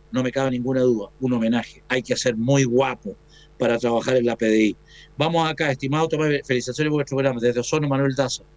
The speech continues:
Usted ha descrito fielmente el sentir de muchos que conocemos la verdadera historia respecto al Partido Comunista,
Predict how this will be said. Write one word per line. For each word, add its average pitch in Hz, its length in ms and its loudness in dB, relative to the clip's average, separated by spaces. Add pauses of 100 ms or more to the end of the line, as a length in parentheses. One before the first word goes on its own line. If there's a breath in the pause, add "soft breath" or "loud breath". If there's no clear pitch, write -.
(200)
Usted - 180 -4
ha 151 40 2
descrito 147 380 0
fielmente 139 440 0
el 127 60 -4
sentir 127 320 -2
de 131 120 0
muchos 135 260 -2
que 139 100 -6
conocemos 131 460 0
la 120 80 4
verdadera 117 260 4
historia 135 300 0
respecto 123 340 -2
al 123 40 -2
Partido 127 260 0
Comunista, 127 520 0